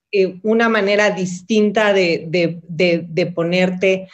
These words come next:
frente a una cámara de cine, frente a tres en televisión y, y, y, y, y con el público en vivo en, en un escenario? ¿Lo, lo,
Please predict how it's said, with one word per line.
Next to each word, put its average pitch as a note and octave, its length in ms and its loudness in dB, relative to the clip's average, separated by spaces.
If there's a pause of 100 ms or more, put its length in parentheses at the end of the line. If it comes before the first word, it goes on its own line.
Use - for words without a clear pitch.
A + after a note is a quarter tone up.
(300)
frente F3+ 500 0
a F3 140 2
una F#3+ 400 2
cámara F#3 460 2
de D#3+ 100 4
cine, F#3+ 560 0
frente E3 460 -2
a D#3 200 -2
tres F#3 440 2
en F3 160 0
televisión F#3 1080 2
y, D#3 220 -8 (100)
y, D#3+ 360 -4
y, D#3 400 -6
y, D#3 180 -6 (200)
y D3+ 220 -8 (580)
con E3 220 -2
el D#3 140 -2
público F3 420 -2
en E3 140 -2
vivo E3+ 480 0
en, D#3 340 -4
en D#3 200 -4
un D#3+ 160 -4
escenario? D#3+ 760 -4 (580)
¿Lo, F#3 460 0
lo, G#3 480 -2